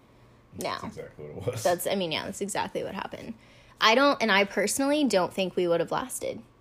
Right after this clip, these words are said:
Speaker 1: if we had done a long distance relationship. I think you are too
Speaker 2: I told you that.
Speaker 1: You're too, I don't know.
Speaker 2: Yeah, I told you.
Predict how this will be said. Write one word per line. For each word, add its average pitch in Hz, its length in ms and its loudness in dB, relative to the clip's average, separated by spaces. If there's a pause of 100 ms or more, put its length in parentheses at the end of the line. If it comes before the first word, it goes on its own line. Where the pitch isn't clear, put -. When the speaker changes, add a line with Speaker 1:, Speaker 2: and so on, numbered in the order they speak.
(160)
Speaker 1:
if 226 200 -2
we 190 100 0
had 180 140 0
done 180 200 0
a 175 80 -2
long 165 220 -4
distance - 380 -8
relationship. 208 580 -8
I 214 120 -2
think 208 300 -2
you 196 240 4
are 208 140 4
too 185 680 0 (140)
Speaker 2:
I 101 40 -12
told 135 280 -12
you 90 60 -14
that. - 180 -16 (440)
Speaker 1:
You're 202 300 4
too, 208 680 0 (1700)
I 226 40 -14
don't 220 260 -16
know. 240 60 -10 (1800)
Speaker 2:
Yeah, 110 100 -8
I 98 40 -10
told 101 240 -10
you. 92 80 -16